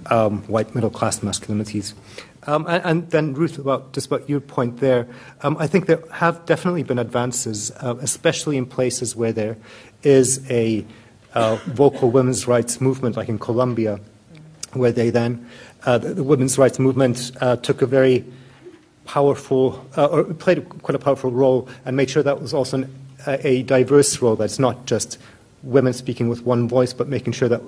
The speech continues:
Indigenous women, Afro-Colombian women are heard, but also that the L G B T I movement comes into the peace process, and that's embedded into the peace process, which then, then unfortunately also led to a backlash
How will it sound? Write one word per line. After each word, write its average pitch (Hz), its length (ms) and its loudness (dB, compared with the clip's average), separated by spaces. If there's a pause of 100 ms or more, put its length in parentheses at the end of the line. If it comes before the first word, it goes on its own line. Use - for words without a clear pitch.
Indigenous 123 560 -2
women, 123 260 -2 (200)
Afro-Colombian 123 600 -2
women 113 200 -4
are 110 120 -6
heard, 120 240 -4 (220)
but 156 100 0
also 143 320 2
that 127 140 2
the 131 100 -2
L 131 100 0
G 127 120 -4
B 120 140 -4
T 120 180 -8
I 123 320 0 (320)
movement 127 280 -2
comes 127 260 -2
into 135 200 -2
the 127 80 0
peace 123 300 -6
process, 113 560 -6 (180)
and 123 140 -4
that's - 300 -2 (100)
embedded 131 380 2
into 135 280 0
the 120 80 -2
peace - 280 -6
process, - 500 -8 (160)
which - 140 -8
then, 147 200 2
then 135 280 -2
unfortunately 135 680 0
also 120 480 -2 (220)
led 120 240 2
to 123 100 -2
a - 20 2
backlash 110 640 -2